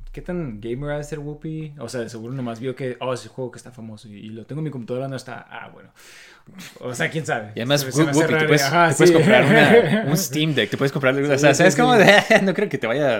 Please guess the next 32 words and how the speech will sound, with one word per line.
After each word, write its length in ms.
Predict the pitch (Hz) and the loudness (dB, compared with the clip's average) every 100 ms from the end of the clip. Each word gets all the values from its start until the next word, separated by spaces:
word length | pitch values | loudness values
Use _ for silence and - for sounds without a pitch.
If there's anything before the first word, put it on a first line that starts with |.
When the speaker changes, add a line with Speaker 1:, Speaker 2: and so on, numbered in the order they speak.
| 98 | -4
Speaker 2:
a 20 | 98 120 - _ | -12 -18 -18 _
mo-, 460 | - 117 120 120 117 95 113 - _ - | -20 -20 -12 -10 -10 -12 -18 -20 _ -6
Speaker 1:
Sí, 120 | 156 | 0
Speaker 2:
molestar 300 | 156 135 120 | 0 0 -2
Speaker 1:
sí, 40 | |
sí, 60 | 135 | -2
Speaker 2:
mucho. 260 | 131 123 117 | -2 -2 -2
Speaker 1:
sí. 260 | 120 113 107 - - _ | -6 -10 -16 -20 -20 _
Speaker 2:
O 80 | - | -8
sea, 140 | 131 | -6
se 100 | 117 | -4
me 60 | 123 | -4
hace 180 | 120 151 | -2 -2
como 200 | 147 123 | -2 -4
que 100 | 104 | -6
muy, 420 | 101 107 117 113 | -6 -4 -4 -2
así 240 | 107 - 117 | -4 -6 -10
como 240 | 117 110 | -10 -10
que 420 | 98 87 90 92 - | -12 -14 -16 -20 -14
tonto. 720 | 104 104 107 104 95 - - - | -12 -10 -8 -8 -8 -12 -12 -10
<laughs> 680 | 160 311 - - - - - | -4 -4 -4 -10 -20 -14 -6
O 80 | |
sea, 220 | 143 143 - - - | 2 2 0 -10 -8
pero 120 | 127 | -4
¿sabes 220 | 165 196 | -4 -4
qué 80 | 202 | -6
está 120 | 196 | -10
suave? 260 | - 208 214 | -8 -8 -8
O 60 | |
sea, 160 | 143 131 | -4 -4
como 200 | 120 113 | -4 -8
que, 400 | 104 92 92 90 | -6 -6 -6 -10